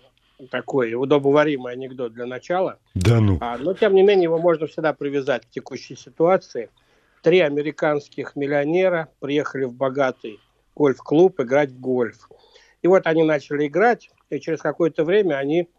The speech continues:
Speaker 1: уткнулись в спины трех других игроков, которые начинали играть до них и которые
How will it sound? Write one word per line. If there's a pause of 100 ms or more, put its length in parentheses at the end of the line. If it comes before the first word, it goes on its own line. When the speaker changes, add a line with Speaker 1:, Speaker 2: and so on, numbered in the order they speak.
(480)
Speaker 1:
уткнулись
в
спины
трех
других
игроков,
которые
начинали
играть
до
них
и
которые